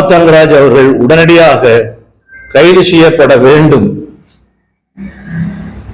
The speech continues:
காமராஜருடைய சிலைக்கு கருப்பு துணி போடுறதோ, ஒரு காவி கூட்டத்தை கூட்டிட்டு போய் அங்க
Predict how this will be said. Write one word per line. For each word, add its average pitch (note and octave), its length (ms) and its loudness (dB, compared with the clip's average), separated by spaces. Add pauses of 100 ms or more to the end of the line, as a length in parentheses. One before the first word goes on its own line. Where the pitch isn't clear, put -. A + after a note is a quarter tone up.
(760)
காமராஜருடைய F3 800 2 (2500)
சிலைக்கு E3 440 0 (120)
கருப்பு D3+ 320 0
துணி D#3 240 2
போடுறதோ, C3+ 420 2 (2250)
ஒரு C3 180 -2
காவி F3+ 280 2
கூட்டத்தை E3+ 400 0
கூட்டிட்டு D#3+ 420 0
போய் D#3+ 180 2
அங்க D3+ 140 0